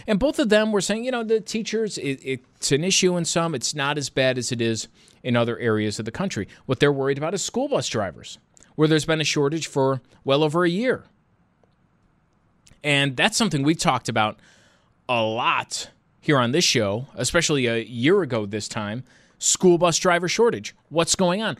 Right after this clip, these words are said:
What are you doing to help this out? Because that's something that, hey, you need, you're gonna open schools, you need to get the kids there. I said, pay 'em a hundred dollars an hour.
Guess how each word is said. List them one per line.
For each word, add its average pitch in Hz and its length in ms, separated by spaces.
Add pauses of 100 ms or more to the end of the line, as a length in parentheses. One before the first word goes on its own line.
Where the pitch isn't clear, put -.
(160)
What 165 260
are 185 60
you 185 100
doing 170 380
to 156 220
help 185 220
this 170 140
out? 208 160
Because 143 280
that's 170 200
something 160 340
that, 143 180 (160)
hey, 220 140
you 196 220
need, 196 560 (1000)
you're 185 160
gonna 196 120
open 208 220
schools, 214 340
you 185 120
need 214 140
to 196 60
get 202 160
the 175 60
kids 175 300
there. 92 260 (1400)
I 151 80
said, 170 260
pay 196 220
'em 208 80
a 190 60
hundred 196 260
dollars 190 320
an 196 60
hour. 196 300